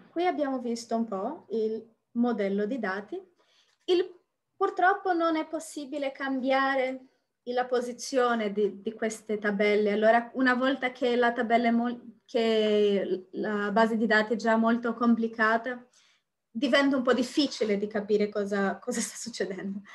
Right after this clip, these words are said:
ma all'inizio così possiamo capire bene cosa ogni va, eh, ogni tabella, no? Allora, io avevo detto, eh,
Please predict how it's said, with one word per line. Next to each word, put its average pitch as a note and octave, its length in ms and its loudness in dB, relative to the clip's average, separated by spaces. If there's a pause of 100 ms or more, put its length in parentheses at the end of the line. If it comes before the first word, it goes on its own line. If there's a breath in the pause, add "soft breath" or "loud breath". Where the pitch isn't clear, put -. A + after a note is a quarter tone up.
(380 loud breath)
ma A#3 440 8
all'inizio B3+ 680 2
così A#3 560 2 (240)
possiamo A3+ 520 4
capire A3+ 400 0
bene G#3+ 680 -2
cosa G#3 560 -2 (360)
ogni B3 280 4
va, G#3+ 400 2 (220)
eh, G3 760 -2 (480)
ogni G3 560 -4
tabella, F3+ 460 -10 (140)
no? B3 260 -16 (920 soft breath)
Allora, F4+ 380 6
io G4 120 6
avevo F#4 220 4
detto, F4+ 640 2 (380)
eh, D4 1000 2